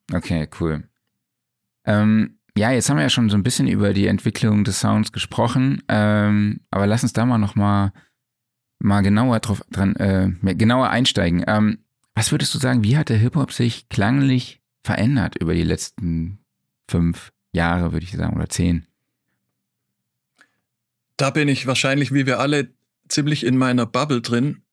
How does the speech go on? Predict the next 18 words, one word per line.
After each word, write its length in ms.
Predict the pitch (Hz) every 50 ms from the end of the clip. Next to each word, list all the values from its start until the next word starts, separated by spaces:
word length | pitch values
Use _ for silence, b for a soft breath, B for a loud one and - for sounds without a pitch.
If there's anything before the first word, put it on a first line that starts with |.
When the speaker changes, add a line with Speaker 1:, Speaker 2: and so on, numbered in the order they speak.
| _ _ _ -
Speaker 2:
Ich 180 | 131 117 -
hab 220 | 135 135 135 - 147
halt 320 | 143 131 120 - - - -
jetzt 640 | - 117 123 135 135 - - - - - - -
einen 160 | 135 127 123 120
genaueren 480 | 127 123 127 131 143 147 139 139 139
Blick 280 | 139 147 147 139 - -
auch 180 | 120 123 117
auf 340 | 113 110 117 120 117 - -
die 200 | - - 127 127
U 100 | 123 127
S 160 | 117 113 -
A 140 | - 123 147
geworfen 580 | 139 170 143 151 160 175 180 - 190 196 202 -
seit 240 | - - 147 156 156
Speaker 1:
Mhm. 80 | 143 147
Speaker 2:
letztem 360 | 85 104 110 123 160 160 160
Jahr. 320 | 160 160 170 196 196 -